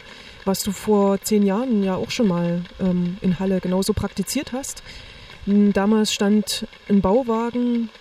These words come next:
vor dem Roten Turm und, ähm, das heißt, d-, da gibt's quasi noch mal ein zweites, äh, Großszenario über einen ganzen Monat gezogen, wo eben genau das passieren kann, was du beschrieben hast, nämlich dass da Leute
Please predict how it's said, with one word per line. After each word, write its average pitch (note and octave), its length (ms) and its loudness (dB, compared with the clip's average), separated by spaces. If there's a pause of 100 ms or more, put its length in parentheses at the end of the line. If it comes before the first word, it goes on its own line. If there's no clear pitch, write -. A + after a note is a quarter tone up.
(180)
vor A3 240 0
dem G#3+ 140 4
Roten G#3+ 340 0
Turm C#4 300 -2 (440)
und, G#3 220 4 (180)
ähm, G3 320 2 (140)
das G3 220 -4
heißt, G3+ 200 0 (680)
d-, F#3 160 -6
da G3+ 100 0
gibt's - 340 -4
quasi G#3 340 0
noch G#3+ 140 0
mal G#3 200 2
ein G3+ 360 2
zweites, G#3+ 560 -2
äh, G#3 240 0 (300)
Großszenario A3+ 1040 2
über G#3+ 180 -2
einen G#3 80 2
ganzen G#3 280 0
Monat A#3 240 2
gezogen, A3+ 400 2 (1040)
wo G3+ 420 4
eben G#3 220 2
genau G3 200 2
das G3+ 140 -2
passieren G#3 360 2
kann, G#3 140 0
was G3 140 -2
du F#3+ 80 -10
beschrieben G#3+ 360 0
hast, G3+ 140 0
nämlich G3+ 160 2
dass - 160 -4
da G3 200 0
Leute F#3+ 760 2